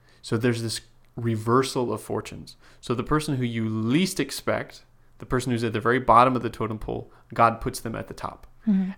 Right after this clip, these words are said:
Speaker 1: And that's what we see with Joseph. Joseph is in the dungeon. He is at the very bottom. He has lost everything. But God uses him, and he uses that loss, that experience there in the dungeon,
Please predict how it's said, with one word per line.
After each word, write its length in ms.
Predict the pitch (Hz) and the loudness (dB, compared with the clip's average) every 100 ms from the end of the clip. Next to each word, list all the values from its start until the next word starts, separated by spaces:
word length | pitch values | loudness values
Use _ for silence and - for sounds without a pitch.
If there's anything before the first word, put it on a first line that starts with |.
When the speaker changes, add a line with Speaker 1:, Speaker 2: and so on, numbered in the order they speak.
| - | -2
Speaker 1:
And 180 | 110 117 | 2 2
that's 160 | 127 | 0
what 100 | 139 | 0
we 80 | 135 | -2
see 160 | 135 117 | -2 -4
with 140 | 113 | -2
Joseph. 360 | 113 113 - - - | -4 -6 -10 -16 -10
Joseph 340 | - 127 120 113 | 0 2 2 0
is 160 | 107 - - | -2 -4 2
in 140 | 156 | 4
the 80 | 160 | 4
dungeon. 480 | 127 110 117 143 165 - - - _ | 4 2 -2 -6 -10 -18 -20 -20 _
He 200 | - 117 | -2 0
is 120 | 113 | 0
at 220 | 110 117 | -4 -4
the 140 | - 101 _ _ _ | -6 -8 _ _ _
very 320 | 113 110 143 | 0 2 2
bottom. 440 | 135 107 107 113 117 | 4 4 4 -2 -6
He 140 | 113 | -4
has 120 | 104 | -2
lost 300 | 113 113 - | 0 0 2
everything. 640 | 131 147 127 - 110 123 143 - - _ - - - - _ _ | 2 2 0 -2 -8 -10 -12 -20 -20 _ -20 -20 -20 -20 _ _
But 340 | 117 110 - - 123 | 2 2 0 -12 -8
God 360 | 123 117 113 110 | 0 2 2 0
uses 540 | 110 139 180 175 156 | 0 2 2 0 -4
him, 240 | 135 120 120 | -2 -2 0
and 80 | |
he 80 | 110 | -2
uses 460 | 107 127 175 143 - | -2 -2 0 -2 -2
that 320 | 110 110 - | -2 -2 0
loss, 340 | 117 147 131 | 4 6 6
that 140 | - 113 | 0 -4
experience 720 | - - - 214 185 113 117 | -4 -8 -2 2 2 0 0
there 240 | 127 131 | 2 4
in 80 | 127 | 4
the 60 | 113 | 2
dungeon, 560 | 123 170 110 123 147 | 2 2 -2 -4 -6